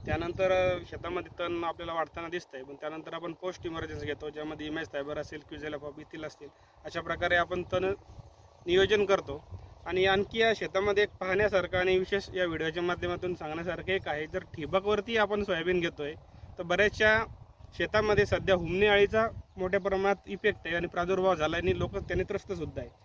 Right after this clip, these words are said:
जर ठिबकच्या माध्यमातून जर आपण हुमणीचं नियोजन करता आलं आपल्याला, त्यामध्ये मेटारायझियम असेल, मेटारायझियम ॲसिनोफोली, त्यानंतर जे लिक्विड स्वरूपामध्ये इन्सेक्टिसाइड्स मिळतात, ते आपल्याला या ठिबकच्या माध्यमातून सोडून ते सहजरित्या सोयाबीनच्या मुळाशी पोचू शकतं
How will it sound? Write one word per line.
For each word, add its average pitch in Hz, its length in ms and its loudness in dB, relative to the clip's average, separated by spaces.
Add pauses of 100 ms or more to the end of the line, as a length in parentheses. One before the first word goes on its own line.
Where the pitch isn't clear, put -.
(320)
जर 185 80 0
ठिबकच्या 170 500 0
माध्यमातून 214 600 4
जर 226 140 4
आपण 214 320 2 (480)
हुमणीचं 202 400 2
नियोजन 214 320 6
करता 202 260 4
आलं 185 140 6
आपल्याला, 143 300 -2
त्यामध्ये 185 540 0 (360)
मेटारायझियम 185 680 4
असेल, 190 260 2
मेटारायझियम 175 600 0
ॲसिनोफोली, 170 600 0 (380)
त्यानंतर 175 340 4
जे 180 160 2
लिक्विड 208 320 0
स्वरूपामध्ये 196 680 6
इन्सेक्टिसाइड्स 185 600 0
मिळतात, 160 360 0 (140)
ते 170 60 -4
आपल्याला 180 500 2 (260)
या 165 80 -2
ठिबकच्या 170 420 2
माध्यमातून 196 580 4
सोडून 170 340 0
ते 196 80 4
सहजरित्या 196 640 4
सोयाबीनच्या 165 440 -2
मुळाशी 175 300 -2
पोचू 175 300 -4
शकतं 156 320 -6